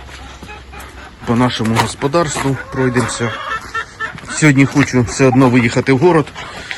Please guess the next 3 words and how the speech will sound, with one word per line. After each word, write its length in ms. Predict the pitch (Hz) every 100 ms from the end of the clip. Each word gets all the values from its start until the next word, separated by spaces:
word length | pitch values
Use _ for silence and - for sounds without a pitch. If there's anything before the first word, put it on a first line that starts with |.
| - -
купити 520 | 127 139 127 120 107 - - - - - - - - - - - 587 605 622 622 622 - - - - - - -
отраву 580 | 123 127 131 120 107 107
для 280 | 95 117